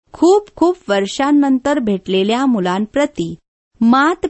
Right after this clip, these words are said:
पिता बापदादांची प्रेमपूर्वक आठवण आणि सुप्रभात. आत्मिक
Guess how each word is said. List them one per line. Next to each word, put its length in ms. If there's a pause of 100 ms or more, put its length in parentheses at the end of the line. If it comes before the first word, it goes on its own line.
पिता 380
बापदादांची 1000
प्रेमपूर्वक 1040
आठवण 440 (140)
आणि 380
सुप्रभात. 760 (540)
आत्मिक 520